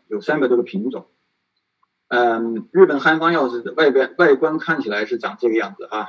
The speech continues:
小柴胡汤这个是这样，小袋装。我们呢是日本海外的唯一的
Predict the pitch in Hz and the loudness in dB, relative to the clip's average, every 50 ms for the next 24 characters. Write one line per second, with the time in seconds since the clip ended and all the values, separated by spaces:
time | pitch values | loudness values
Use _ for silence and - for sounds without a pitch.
0 | - - 110 - 113 113 113 131 123 117 117 120 113 113 101 - - - - - | -8 -8 -8 -6 -4 -4 -2 -2 -2 -4 -4 -6 -4 -6 -6 -6 -8 -12 -12 -12
1 | - 107 101 95 95 - - 110 107 139 131 123 135 135 135 135 131 - _ _ | -10 -10 -12 -12 -12 -10 -8 -4 0 0 0 2 2 0 0 -2 -4 -8 _ _
2 | _ _ _ _ _ _ _ - 120 117 120 131 139 143 139 - - 151 147 143 | _ _ _ _ _ _ _ -2 0 0 2 2 0 0 -2 -4 -2 0 4 4
3 | 135 131 123 120 - 170 175 170 131 127 120 - - - - 196 190 170 - 143 | 6 6 4 4 2 4 4 4 4 2 -2 -8 -8 -12 -12 -12 -8 -4 0 0
4 | 139 - 95 92 - - _ 104 113 120 127 139 160 175 175 - - - - | 0 0 -2 -6 -10 -16 _ 0 2 2 2 2 0 0 0 -2 -2 -4 -8